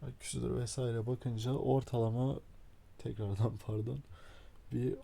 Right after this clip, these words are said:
otuz otuz beş kilometreye, en kötü ihtimalle otuz kilometreyi zorlar gibi gözüküyor.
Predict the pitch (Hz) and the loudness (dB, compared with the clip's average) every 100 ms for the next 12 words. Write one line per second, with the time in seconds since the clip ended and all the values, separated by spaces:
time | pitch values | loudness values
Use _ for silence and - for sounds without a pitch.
0 | - 123 - 139 135 - 127 131 135 - | 0 0 2 2 2 2 0 2 0 0
1 | 120 113 110 110 127 139 147 135 135 127 | 0 2 2 2 4 4 4 2 0 0
2 | 120 - 110 - 110 110 113 120 113 127 | -4 -4 -6 -4 0 2 2 0 0 -4
3 | - - - 113 113 110 110 117 123 135 | -4 -10 -4 0 2 2 0 0 2 2
4 | 113 110 117 123 117 113 120 127 117 110 | 2 4 4 2 0 0 0 0 0 -2
5 | 110 - 110 120 | -4 0 2 2